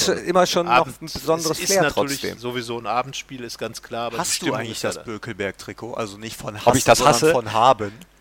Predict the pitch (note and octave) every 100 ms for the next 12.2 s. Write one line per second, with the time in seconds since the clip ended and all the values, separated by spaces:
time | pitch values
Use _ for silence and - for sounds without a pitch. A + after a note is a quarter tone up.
0 | _ A#2+ - C#3 D#3 C3 D#3+ A#2+ A2 -
1 | G#2 G#2+ G2 B2 - F#3+ C#3+ F3 F#3 F3+
2 | - D3+ E3+ - - _ A#2+ A2 D#2 _
3 | - C#3 - F#3+ G3+ E3 D#3+ E3 F3+ F#3
4 | F#3 F3+ C3 - - _ _ _ G#2+ -
5 | A#2 A#2+ C3 C#3 C3 C#3 C#3 D3 - G#2
6 | F#2+ - A2 G#2+ - G2 - - - A2
7 | - B2+ C#3+ - C#3+ C#3+ C#3 C#3+ D#3 E3
8 | F3 F3+ A#2+ G2+ - _ _ _ _ _
9 | - G2+ - _ - - D#3+ C3 G#2 -
10 | - - A#2+ C#3+ D#3 D#3 C#3 C3 B2+ C#3+
11 | - B2 A#2 C#3+ G#2+ G#2 - D3+ - A#2+
12 | C#3